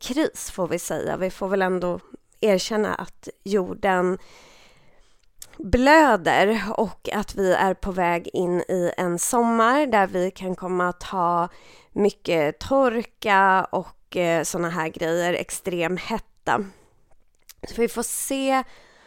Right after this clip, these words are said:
om den här transiten i oxen kan hjälpa upp det här. Eh, även om jag litar till astrologi så vågar jag inte tro på att allt det kommer lösa sig, såklart. Det är inte rimligt.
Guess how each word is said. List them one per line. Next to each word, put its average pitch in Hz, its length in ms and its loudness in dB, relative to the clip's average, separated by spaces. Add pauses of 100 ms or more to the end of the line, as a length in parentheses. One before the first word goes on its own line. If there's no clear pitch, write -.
(240)
om 208 400 2
den 202 200 2
här 180 680 0
transiten 226 760 -2
i 175 160 2
oxen 180 540 -4 (560)
kan 208 340 2 (160)
hjälpa 196 640 0
upp - 420 -6
det 170 80 -2
här. - 440 -4 (580)
Eh, 185 300 2
även 233 280 6
om 254 140 4
jag 196 280 4
litar 196 300 -2
till 226 120 -2
astrologi 208 520 -2
så 214 120 -6
vågar 196 340 0
jag 208 60 4
inte 208 220 0
tro 180 640 0 (140)
på 180 360 0
att - 360 -2
allt 202 440 2
det 180 540 -4
kommer 185 640 -4
lösa 208 720 4
sig, 196 340 -4
såklart. 208 960 0
Det 196 100 -2
är 208 40 2
inte 208 260 0
rimligt. 202 600 0